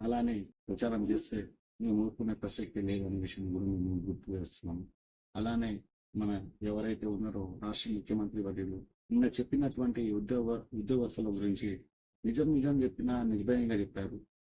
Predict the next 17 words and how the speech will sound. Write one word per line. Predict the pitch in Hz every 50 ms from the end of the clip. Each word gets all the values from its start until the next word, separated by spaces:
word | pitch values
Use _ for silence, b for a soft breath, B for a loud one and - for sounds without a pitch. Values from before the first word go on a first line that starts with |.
| _ -
ఎందుకంటే | 107 117 127 135 131 143 131 123 135 139 135 - - - 107
మన | 107 113 113
రాష్ట్ర | 107 110 117 123 - - 123 123 113 110 110 110 104 110 113 - - - _ -
పరిస్థితి | 107 104 - - - - 120 113 107 101 - - _ _ _ _ _ _ _ _ _
అలా | - 117 113 107 110 113
ఉంది. | 113 107 107 113 113 107 101 98 - - -
ఎందుకంటే | 107 117 127 131 127 117 123
ఎనిమిది | 113 113 120 127 123 117
లక్షల | 117 110 - - 107 107
కోట్లు | 95 - 120 127 127 - 131
అంటే | 120 113 110 120 113 113 107
ఇది | 107 104 104 101 98 95 98 - _ _ _ _ _ _ _ _ _ _ _ _ _ _ _ -
అసలు | - - 117 107 104 101 98 95 - _ _ _ _ -
తగిన, | - 113 113 123 143 139 131 - - 120
ఎందుకంటే | 123 131 139 143 143 139 131 135 120 107
మనకంటే | 110 110 117 131 127 - 131 131 131 131 139 131
వెనుకబడినటువంటి | 123 117 120 110 135 117 120 120 123 123 123 120 117 - 120 113 110 110